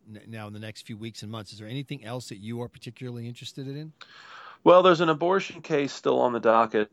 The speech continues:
Speaker 2: um, that will probably be decided next week. There were a number of cases that came out today. Um, I think there were five decisions in total. I think one was a se-, search and seizure case.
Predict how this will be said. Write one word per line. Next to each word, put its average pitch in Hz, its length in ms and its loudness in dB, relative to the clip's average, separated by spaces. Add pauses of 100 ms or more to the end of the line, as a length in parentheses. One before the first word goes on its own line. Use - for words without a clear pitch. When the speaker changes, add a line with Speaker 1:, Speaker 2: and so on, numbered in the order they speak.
(140)
Speaker 2:
um, 101 360 -4
that 101 200 2
will 107 160 -4
probably 104 340 2
be 101 140 -2
decided 98 720 4
next 98 380 -4
week. 101 320 2 (180)
There 190 140 8
were 196 100 10
a 147 40 6
number 165 260 4
of - 100 -6
cases 117 400 -6
that 113 140 -12
came 110 240 -4
out 107 180 0
today. 101 600 2 (140)
Um, 87 460 -8 (200)
I - 400 -18
think 117 120 -10
there 107 80 2
were 101 80 2
five 110 340 4
decisions 104 460 -6
in 98 100 -8
total. 101 400 2
I 98 60 0
think 101 180 -6
one 101 220 2
was 95 100 -4
a 98 60 -10
se-, - 300 -10
search 107 280 2
and 98 100 -8
seizure 95 320 -4
case. 92 440 2